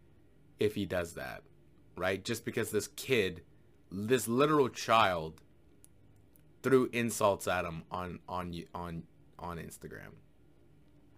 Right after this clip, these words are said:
So the insults, I don't think, are gonna do anything for Conor McGregor. I think he's got tough skin.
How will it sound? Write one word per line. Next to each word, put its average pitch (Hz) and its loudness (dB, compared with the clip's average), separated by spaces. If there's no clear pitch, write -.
So - 4
the 135 2
insults, 185 4
I 127 8
don't 120 2
think, 117 0
are 110 4
gonna 101 2
do 95 0
anything 85 -6
for 85 -10
Conor 82 -4
McGregor. 80 -6
I 87 -2
think 113 -8
he's 117 -8
got 110 0
tough 90 -2
skin. 62 -8